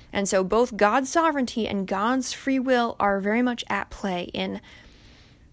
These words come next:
God is not the creator of evil, but he allows it by his sovereign hand. And he only does that knowing that he will. And I'm thinking about a story I saw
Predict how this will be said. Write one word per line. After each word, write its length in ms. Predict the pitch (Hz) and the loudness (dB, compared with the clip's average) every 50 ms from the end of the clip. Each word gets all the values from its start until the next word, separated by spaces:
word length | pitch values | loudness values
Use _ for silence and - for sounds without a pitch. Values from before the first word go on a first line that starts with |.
| - - - - 220 | -20 -20 -12 -6 0
God 240 | - 208 208 214 | 2 4 4 4
is 140 | 214 202 196 | 2 0 -2
not 140 | 202 202 - | -2 -4 -4
the 40 | 196 | -6
creator 540 | - - - 214 190 196 226 214 254 269 277 | -8 -4 -2 0 0 0 0 0 0 -2 -2
of 80 | 277 | -4
evil, 260 | 285 285 294 311 302 | -4 -4 -4 -4 -4
but 140 | 269 240 - | -4 -4 -6
he 320 | - - - 220 220 220 - - - - | -6 -4 -2 -2 -2 -2 -4 -8 -10 -10
allows 500 | 208 202 202 202 190 202 208 190 170 - | -6 -4 -4 -4 -2 -2 -4 -4 -4 -6
it 160 | - - - - | -10 -12 -6 -4
by 220 | - 190 202 220 233 | -2 -2 -2 -2 -2
his 260 | 226 240 233 226 220 | -2 0 0 0 0
sovereign 560 | - - - - 233 240 269 262 262 285 269 | -2 -2 -2 0 0 0 0 0 -2 -4 -6
hand. 440 | 254 - 302 311 294 247 226 226 220 - - - - - - - - - - - - - - - - - - - - | -6 -6 -4 -4 -2 0 0 -2 -4 -6 -12 -20 -20 -20 -20 -20 -20 -20 -20 -20 -20 -20 -20 -20 -20 -20 -12 -6 -4
And 100 | 220 208 | -2 -2
he 140 | 214 220 - - - | -2 -4 -6 -4 -2
only 300 | 240 262 277 285 277 262 | 0 0 0 0 -2 -2
does 260 | 247 247 247 226 220 | 0 0 -2 -2 -2
that 220 | - 196 - - | -4 -4 -2 -2
knowing 760 | 202 196 208 214 220 240 240 247 226 - - - - 233 247 - - - - - - - - - - - - - - - - - - - - - - - - - | -2 0 0 0 0 0 0 0 0 -2 -4 -8 -10 -12 -14 -14 -20 -20 -20 -20 -20 -20 -20 -20 -20 -20 -20 -20 -20 -20 -20 -20 -20 -20 -20 -20 -20 -20 -8 -2
that 240 | 214 226 220 - - _ - - - | 0 0 0 -2 -4 _ -20 -20 -20
he 540 | - - - - - - 269 254 247 247 | -20 -20 -18 -18 -6 -4 -2 0 0 0
will. 580 | 240 214 202 220 247 233 220 - - 220 220 214 - - - - - - - - - - _ - - - - _ _ _ - - - - - - - - - - - - - - - - - - - - | 0 0 0 0 0 0 0 0 -2 -4 -6 -8 -12 -16 -20 -20 -20 -20 -20 -20 -20 -20 _ -20 -20 -20 -20 _ _ _ -20 -20 -20 -20 -20 -20 -20 -20 -20 -20 -20 -20 -20 -20 -20 -20 -20 -16 -6 -2
And 80 | 233 220 | 0 0
I'm 160 | 214 208 202 | 0 0 0
thinking 320 | - 233 214 214 247 240 | 0 0 0 2 2 0
about 240 | 233 233 226 214 202 | 2 2 2 0 0
a 20 | |
story 480 | 202 - - - 220 233 233 240 240 226 | -2 -4 -4 -2 0 0 2 0 0 0
I 140 | - - 202 | -2 -4 -6
saw 500 | - - - 233 214 214 214 214 226 | -6 -4 -2 0 2 2 0 -2 -4